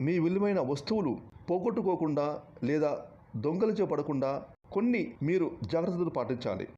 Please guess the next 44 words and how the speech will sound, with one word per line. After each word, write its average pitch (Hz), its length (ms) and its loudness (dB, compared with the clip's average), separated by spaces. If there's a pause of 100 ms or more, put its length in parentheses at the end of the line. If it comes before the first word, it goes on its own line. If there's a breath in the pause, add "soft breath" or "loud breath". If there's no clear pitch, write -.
అంటే 131 200 -2
మిమ్మల్ని 185 360 2
మీరు 202 120 2
కాపాడుకోవాలి, 156 720 -2
మీ 135 100 0
వస్తువులు 160 360 0
మీరు 196 120 0
కాపాడుకున్నట్లయితే 135 920 -2 (140)
మీకు 151 160 2
ఈ 151 100 4
వారం 147 300 0
బాగా 139 320 -2 (260)
కలిసి 135 180 2
వచ్చే 165 200 0
వారం 123 260 2
అని 147 80 -2
చెప్పుకోవచ్చండి. 107 640 -2 (120)
లేదంటే 160 560 0 (120)
"ఏమండి 202 300 2
మీరు 180 140 4
చెప్పారు 175 340 0
మాకు 156 180 -2
వారం 135 260 0
బాగానే 131 180 0
కలిసి 127 260 -2
వస్తుందని 143 300 -2
చెప్పారు 139 220 0
కదా, 143 400 0
మరి 135 240 0
ఏమండి 165 400 2
ఈ 135 40 2
వారంలో 151 360 0
మాకు 139 180 -2
ఈ 123 40 2
వస్తువులు 104 340 -2
పోయాయని" 143 280 0
మీరు 139 400 0 (200)
అనుకోవచ్చు. 147 560 0 (380)
కాబట్టి 135 300 -4
ముందుగానే 175 680 0 (260)
జ్యోతిష 175 360 0
శాస్త్రం 170 400 0
ఏం 147 100 2
చెప్తుందంటే 143 680 -2